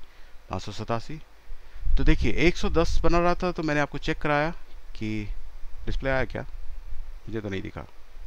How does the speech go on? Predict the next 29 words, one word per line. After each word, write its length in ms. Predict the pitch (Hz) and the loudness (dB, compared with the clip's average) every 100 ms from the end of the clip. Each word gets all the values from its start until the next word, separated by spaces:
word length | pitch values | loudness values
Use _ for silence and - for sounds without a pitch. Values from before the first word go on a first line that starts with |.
| - - - - - - | -8 -6 -2 -2 2 2
रैम 300 | 107 127 147 | 4 4 2
तो 100 | 139 | 0
लगाया 340 | 92 95 120 127 | -2 0 0 0
नहीं, 180 | 131 123 | 0 0
डिस्प्ले 260 | - 117 | 2 4
कैसे 220 | 110 123 | 2 2
आ 40 | 123 | 0
जाएगा? 300 | 123 120 123 - - - - - - - - - | 0 0 0 -2 -2 -4 -4 -6 -8 -10 -10 -8
अच्छा, 160 | 143 160 | -4 -4
इसमें 160 | 165 | -2
तो 100 | 165 | -2
onboard 340 | 147 156 202 143 | 0 0 0 0
रैम 240 | 90 78 | -2 -4
है, 120 | - - - - 185 | -6 -6 -6 -6 -6
इससे 240 | 180 - | -6 -4
अच्छी 180 | 185 160 | -2 -2
बात 200 | 127 107 | -2 -2
क्या 120 | 90 | -2
होगी? 260 | 85 - - - - - - - - - - - - | -4 -8 -6 -4 -4 -8 -8 -8 -8 -8 -4 -2 0
ये 140 | 127 | 0
देखिए, 280 | 101 - - | -2 -4 -8
onboard 380 | 120 131 143 113 | -4 -2 -2 -2
रैम 260 | 87 - | 0 0
है, 120 | - - - - - - - - - - - - - - - - - - _ - - - - - | 0 -6 -8 -6 -2 -2 -4 -14 -12 -8 -10 -10 -12 -14 -14 -20 -20 -20 _ -20 -20 -20 -18 -4
अरे 140 | 120 | -2
एक 80 | 131 | -2
slot 320 | 143 139 127 | 0 0 0
भी 120 | 98 | -4
है। 140 | 80 | -8